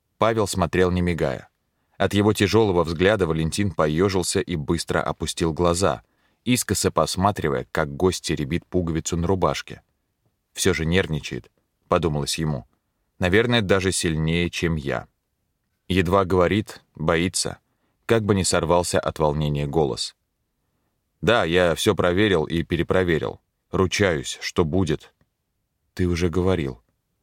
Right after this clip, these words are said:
оборвал его Павел. «Извини, просто я места себе не нахожу». «Надо думать», произнёс Валентин и махнул рукой в сторону кресла. «Может, присядешь?» «Присяду перед дорожкой.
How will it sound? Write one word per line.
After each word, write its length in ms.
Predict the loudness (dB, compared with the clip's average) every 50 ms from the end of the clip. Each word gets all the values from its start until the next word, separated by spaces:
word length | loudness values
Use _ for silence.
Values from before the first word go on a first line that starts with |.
| _ _ _ _
оборвал 420 | -4 0 0 2 2 2 2 2
его 200 | 2 0 -2 -2
Павел. 380 | -2 -2 -4 -4 -4 -6 -10 -12 _ _ _ _ _ _ _ _ _ _ _ _ _ _
«Извини, 420 | -4 -2 0 2 2 2 2 0
просто 340 | 0 -2 -2 -2 -2 -2 -4
я 180 | -2 0 0 0
места 380 | 2 2 0 0 -2 -2 -6
себе 260 | -6 -6 -6 -6 -4 -4
не 120 | -4 -4
нахожу». 460 | -4 -6 -4 -6 -4 -4 -6 -8 -10 -12 _ _ _ _ _ _ _ _ _ _ _ _ _ _ _ _ _ _ _ _ _ _ _ _ _ _ _ _ _ _ _ _ _ -2
«Надо 300 | 0 2 2 2 2 2
думать», 500 | 4 4 4 2 2 -2 -4 -8 -14 _ _ _ _ _
произнёс 440 | -2 0 0 0 0 0 -2 0 0
Валентин 520 | -2 0 0 -2 -2 -2 -4 -4 -4 -6 -6
и 140 | -6 -4
махнул 400 | -2 -2 -2 -2 -2 -4 -2 -2
рукой 280 | -2 -2 -2 0 0 0
в 60 | 0
сторону 320 | -2 -2 -2 -2 -2 -2 -4
кресла. 460 | -2 -2 -2 -2 -4 -6 -10 -12 -12 _ _ _ _ _ _ _ _ _ _ _ _ _ _ _ _
«Может, 460 | 0 0 2 2 2 0 -2 -2 -8 _ _ _ _
присядешь?» 640 | -2 0 0 2 2 2 2 2 0 -2 -4 -8 -16 _ _ _ _ _ _ _ _ _ _ _ _ _ _ _ _ _ _ _ _ _ _ _ _ _ _ _
«Присяду 460 | 0 0 2 4 4 2 2 2 0
перед 200 | 0 0 0 2
дорожкой. 540 | 2 2 2 2 0 -4 -6 -10 -14 -16 -16